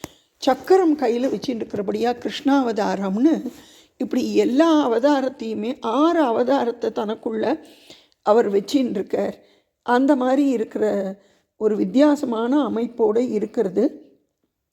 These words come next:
இந்த ஸ்தலம் அப்படிங்கிறதும் தெரிஞ்சுட்டேன். ரொம்ப அமைதியான இடத்துல, ரொம்ப விஸ்தாரமான, ஆ, இடத்தோட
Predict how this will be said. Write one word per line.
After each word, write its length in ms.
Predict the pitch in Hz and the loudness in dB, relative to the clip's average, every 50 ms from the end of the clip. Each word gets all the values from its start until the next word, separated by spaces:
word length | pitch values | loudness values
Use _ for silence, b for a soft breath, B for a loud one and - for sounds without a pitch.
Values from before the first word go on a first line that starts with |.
| _ _ _ _ _ _ _ _ _ _ b b b b b b b _ | _ _ _ _ _ _ _ _ _ _ b b b b b b b _
இந்த 340 | 262 269 262 254 233 226 | 2 2 4 4 4 2
ஸ்தலம் 540 | 208 - - - 226 208 208 208 208 214 208 - - _ _ _ _ 233 | 0 -2 -4 -2 0 2 2 0 0 -2 -6 -14 -20 _ _ _ _ -6
அப்படிங்கிறதும் 760 | 240 - - 240 247 233 226 208 208 196 185 208 277 320 311 - - - - - _ - | -4 -4 -2 -2 -2 -2 -2 -2 -2 -2 0 2 2 2 2 0 -6 -16 -20 -20 _ -4
தெரிஞ்சுட்டேன். 580 | 247 220 226 226 226 226 214 208 208 202 233 b b b b b b b b _ _ | -2 -2 -2 -2 -4 -4 -4 -4 -6 -6 -8 b b b b b b b b _ _
ரொம்ப 340 | - 226 - 285 294 302 339 | -2 2 4 4 4 4 2
அமைதியான 840 | 311 254 220 220 247 277 311 320 269 302 302 277 269 277 294 302 | 0 -2 -2 0 4 6 6 6 6 6 6 4 4 2 2 4
இடத்துல, 600 | 311 262 208 214 214 - - 247 320 - - 269 - _ _ _ _ _ _ _ _ _ _ _ _ _ _ _ _ _ _ _ _ _ _ B B B B B B B B - | 2 2 0 -4 -6 -6 -8 -8 -8 -8 -8 -10 -12 _ _ _ _ _ _ _ _ _ _ _ _ _ _ _ _ _ _ _ _ _ _ B B B B B B B B -4
ரொம்ப 300 | 220 226 254 247 302 269 | 0 2 4 4 4 4
விஸ்தாரமான, 1040 | 226 196 - - - 269 247 262 269 269 247 233 240 247 254 262 302 285 302 - - - _ _ _ _ _ _ _ 226 | 2 0 -2 -2 -2 0 0 0 0 -2 -2 -4 -4 -2 2 2 2 2 2 -2 -10 -20 _ _ _ _ _ _ _ -14
ஆ, 240 | 214 202 180 196 190 - _ _ _ _ _ _ _ _ _ _ _ _ _ _ _ _ _ _ _ _ _ _ _ | -12 -12 -12 -14 -18 -20 _ _ _ _ _ _ _ _ _ _ _ _ _ _ _ _ _ _ _ _ _ _ _
இடத்தோட 680 | 202 202 202 233 226 - - 247 233 208 202 - - | 2 2 2 2 0 -2 -2 -2 -2 -2 -4 -6 -6